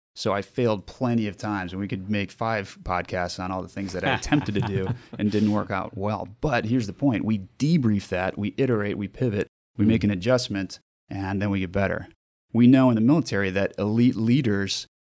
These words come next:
Speaker 1: are not born. You know, contrary to public belief, the Pattons and the Eisenhowers of the world, that we're not just born with these traits and,
Speaker 2: Mm-hmm.
Speaker 1: and that they just live their lives as leaders the entire time.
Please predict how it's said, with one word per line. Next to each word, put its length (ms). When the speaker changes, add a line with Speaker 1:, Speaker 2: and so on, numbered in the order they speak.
Speaker 1:
are 200
not 400
born. 560
You 120
know, 60
contrary 340
to 80
public 360
belief, 400
the 120
Pattons 600
and 140
the 60
Eisenhowers 640
of 80
the 80
world, 300
that 100
we're 40
not 160
just 240
born 300
with 100
these 200
traits 480
and, 160
Speaker 2:
Mm-hmm. 100
Speaker 1:
and 180
that 140
they 100
just 220
live 220
their 120
lives 300
as 120
leaders 340
the 80
entire 260
time. 280